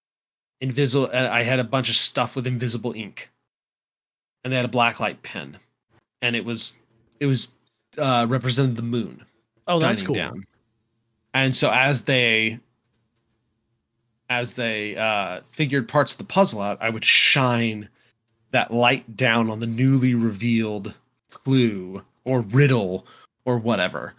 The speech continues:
Speaker 1: Uh, and then that was kind of a cool thing, you know, turn off the lights. You just have the,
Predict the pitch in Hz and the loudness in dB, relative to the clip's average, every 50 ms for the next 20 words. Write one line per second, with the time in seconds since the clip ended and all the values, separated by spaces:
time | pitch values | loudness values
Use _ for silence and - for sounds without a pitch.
0 | - - _ _ _ _ _ _ - 120 117 107 104 101 98 90 90 - - _ | -20 -20 _ _ _ _ _ _ 2 4 4 4 4 4 2 0 -2 -6 -10 _
1 | _ _ _ _ _ _ - 123 120 117 113 110 120 117 117 113 110 107 107 110 | _ _ _ _ _ _ -2 0 0 0 0 0 2 2 4 2 2 -2 -4 -10
2 | 104 - - _ _ _ _ _ _ _ _ _ _ _ _ 120 120 117 107 107 | -14 -18 -20 _ _ _ _ _ _ _ _ _ _ _ _ 0 0 0 2 0
3 | 120 117 - - - _ _ _ - - - 147 143 131 131 120 - - - 147 | 0 0 -2 -2 -6 _ _ _ -6 -2 0 0 2 0 0 -2 -2 0 2 4
4 | 139 131 131 - 147 131 127 135 139 131 131 131 - - 147 143 135 123 123 123 | 4 4 4 2 0 2 2 0 0 0 0 0 0 0 2 2 4 4 2 2
5 | - - - 123 113 120 123 120 123 127 123 120 - - - - - - 123 123 | 0 -4 -6 -4 -2 0 2 2 2 2 0 -2 0 0 2 0 0 -2 -6 -8
6 | 117 120 117 - - 123 117 104 120 120 107 104 | -4 -4 -2 0 0 0 0 -2 -2 -4 -4 -4